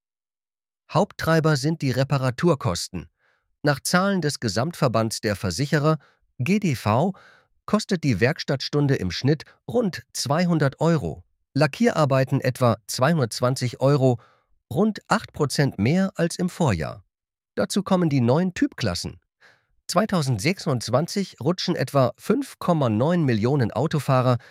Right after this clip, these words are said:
in der Haftpflicht in eine teurere Klasse. In der Kasko verbessern sich rund zwei Komma sechs Millionen und verschlechtern sich etwa zwei Komma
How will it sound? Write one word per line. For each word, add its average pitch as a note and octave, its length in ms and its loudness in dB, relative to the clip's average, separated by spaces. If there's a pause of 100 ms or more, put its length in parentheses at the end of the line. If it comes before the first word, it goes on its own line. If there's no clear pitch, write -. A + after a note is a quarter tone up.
(200)
in F3+ 120 4
der F3 180 0
Haftpflicht - 640 -4
in C3+ 120 0
eine A2 280 0
teurere D#3 500 0
Klasse. A#2+ 420 0 (400)
In C#3+ 140 2
der B2+ 140 4
Kasko E3 500 0
verbessern D#3+ 480 0
sich C#3+ 220 -4 (120)
rund C#3 340 0 (140)
zwei F3 280 -2
Komma C3+ 340 2
sechs B2 360 -2
Millionen B2 520 4 (400)
und G#3 180 -2
verschlechtern E3 540 0
sich C3+ 240 0 (340)
etwa D#3 300 2
zwei D#3+ 280 0
Komma D3+ 320 0